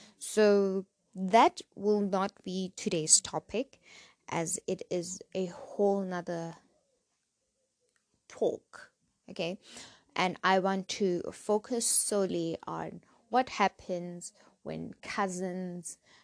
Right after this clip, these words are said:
um, inbreed. So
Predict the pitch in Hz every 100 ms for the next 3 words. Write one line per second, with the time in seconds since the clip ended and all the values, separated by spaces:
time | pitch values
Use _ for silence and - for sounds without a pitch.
0 | _ - 175 165 160 165 - - 226 220
1 | 208 135 - - _ _ - - - -
2 | _ _ _ _ _ - 233 208 262